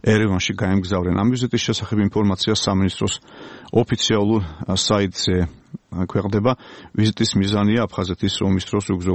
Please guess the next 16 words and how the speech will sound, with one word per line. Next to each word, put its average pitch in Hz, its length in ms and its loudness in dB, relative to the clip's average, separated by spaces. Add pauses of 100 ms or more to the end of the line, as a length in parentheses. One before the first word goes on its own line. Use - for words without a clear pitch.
უკლოდ 101 160 0
დაკარგულთა 92 560 -2
მოძიებისა 87 560 0
და 101 160 0
გადმოსვენების 87 680 0 (100)
საკითხების 92 560 -4
განხილვა. 98 480 0 (480)
მხარებს 90 320 -2
შორის 92 240 0
მოლაპარაკება 95 560 0
წითელი - 320 -4
ჯვრის 98 260 -2 (140)
ეგიდით 92 480 0 (160)
მიმდინარეობს. - 1040 0 (1500)
საქართველოს 98 400 2
საპატრიარქოს 104 640 0